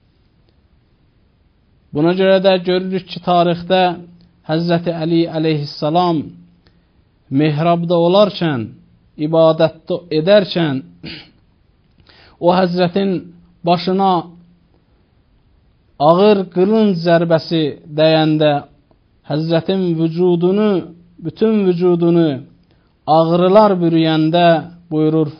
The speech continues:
"Fustu və Rəbbil Kəbə." And olsun Allaha, "Mən qələbə çaldım, mən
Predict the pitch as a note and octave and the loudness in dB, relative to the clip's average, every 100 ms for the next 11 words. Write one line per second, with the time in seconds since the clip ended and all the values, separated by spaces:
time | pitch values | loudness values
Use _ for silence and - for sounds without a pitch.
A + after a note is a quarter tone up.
0 | _ - F#3+ - - D#3+ D3+ C#3+ D3 D#3+ | _ -6 -4 -6 -6 -4 -4 -2 0 0
1 | D3+ C#3+ C3+ B2+ D3 C#3 C3 C3+ A#2+ A2+ | -2 -6 -6 -6 -10 -8 -6 -4 -4 -8
2 | - _ _ _ _ _ _ _ _ _ | -16 _ _ _ _ _ _ _ _ _
3 | _ - E3+ F3 E3 D#3+ - E3 D#3+ C#3+ | _ -4 0 0 0 -2 -2 -6 -4 -2
4 | D3 C#3+ C#3 C#3+ C3 A#2 - _ _ _ | -2 0 0 0 -2 -4 -16 _ _ _
5 | _ _ _ _ _ B2+ C3+ D3+ D3 C3+ | _ _ _ _ _ -4 0 2 0 -2
6 | - _ _ _ _ _ _ _ _ _ | -6 _ _ _ _ _ _ _ _ _
7 | _ _ _ - A#2+ C3 D#3 F#3+ F3+ C#3+ | _ _ _ -6 -2 0 0 0 0 -2
8 | A#2 G#2 - - _ _ _ _ _ _ | -2 -6 -12 -20 _ _ _ _ _ _
9 | _ - C3 | _ -6 -4